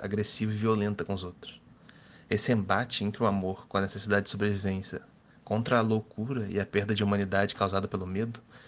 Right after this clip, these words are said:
é uma temática constante no livro. O medo no livro, ele é tratado de uma maneira muito única. Embora tenha inspirações claras do terror Lovecraftiano, o medo é construído através de algo que não pode se ver nem sentir.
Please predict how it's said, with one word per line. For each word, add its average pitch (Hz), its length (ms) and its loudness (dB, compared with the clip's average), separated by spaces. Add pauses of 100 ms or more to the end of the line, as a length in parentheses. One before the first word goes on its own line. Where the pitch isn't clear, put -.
(140)
é - 60 -4
uma 98 140 2
temática 101 440 2
constante 110 560 -2 (160)
no 104 140 -2
livro. 92 240 -6 (340)
O - 80 -2
medo 113 360 8
no 104 100 6
livro, 98 340 -2
ele 101 80 0
é 101 40 2
tratado 104 440 2
de 110 80 0
uma 110 80 2
maneira 107 300 4
muito 117 300 2
única. 104 480 2 (120)
Embora 110 360 2
tenha 110 320 0
inspirações 101 520 -2
claras 104 460 0
do 98 100 -2
terror 101 320 4
Lovecraftiano, 101 800 0 (600)
o 110 80 2
medo 110 280 4
é 123 60 4
construído 117 460 -2
através 113 260 0
de 110 80 -2
algo 110 180 4
que 120 120 -6
não 117 100 2
pode 117 300 -2
se 117 100 0
ver 107 480 -4
nem 110 140 -2
sentir. 110 420 -2